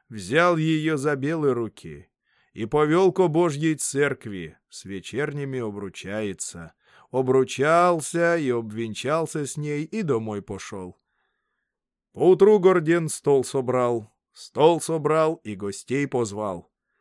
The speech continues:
Позвал тут князя со княгинею и молоду свою тещу Авдотью часовую жену. В топоры было честна вдова часовая жена загорденилася,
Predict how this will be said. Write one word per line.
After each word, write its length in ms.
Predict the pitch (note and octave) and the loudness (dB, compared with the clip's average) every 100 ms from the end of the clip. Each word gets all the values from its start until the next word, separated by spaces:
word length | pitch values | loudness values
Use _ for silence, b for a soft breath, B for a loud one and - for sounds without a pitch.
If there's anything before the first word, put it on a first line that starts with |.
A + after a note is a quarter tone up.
| _ - | _ -2
Позвал 480 | C3+ A#2+ C3 E3 | 0 2 2 2
тут 180 | D#3+ D#3 | 2 -4
князя 480 | - C3+ E3 F3 D#3+ | -4 0 0 2 -2
со 160 | D#3 C#3 | -4 -6
княгинею 880 | D3 C#3 B2 C#3 C3 A2+ G2+ E2+ _ | -6 -6 -4 -4 -4 -4 -6 -8 _
и 120 | G2 | -12
молоду 480 | A2+ A#2 A#2 A#2+ F#3 | -6 -2 -2 0 -2
свою 400 | - D3+ D3+ C#3+ | -2 -4 -4 -4
тещу 600 | - D3+ C#3 - C3 B2 | -2 -2 -2 -6 -4 -4
Авдотью 680 | A2+ G2+ F2 C#3 D3+ B2 A2+ | -4 -8 -4 -2 -2 -4 -12
часовую 680 | - A2 - G#2+ A2+ A#2 G#2+ | -10 -10 -10 -6 -6 -6 -8
жену. 440 | G2+ G2+ G#2 F#2+ _ _ _ _ _ _ _ _ _ _ _ | -10 -10 -12 -14 _ _ _ _ _ _ _ _ _ _ _
В 60 | _ | _
топоры 720 | G2+ A#2 B2 C#3 F3 F#3 F3 | -12 -4 0 4 4 4 0
было 440 | D3+ E3 D#3+ D#3 | 0 -2 2 0
честна 580 | D3+ - B2+ - C3 C#3+ | 0 -8 -8 -8 -6 -4
вдова 420 | B2+ B2+ A#2+ C3+ | -2 -2 0 -2
часовая 640 | A#2+ A#2+ B2 A#2 B2 C3 A#2 | -2 -8 -6 -4 -2 -2 -2
жена 420 | A#2 A#2 B2+ B2+ | -4 -4 -4 -4
загорденилася, 1400 | A2 A2+ A#2 A2 G2 B2+ D#3 D3 B2 G#2+ - F#2+ D#2+ | -4 -4 -4 -4 -2 -2 0 -2 -2 -4 -8 -12 -14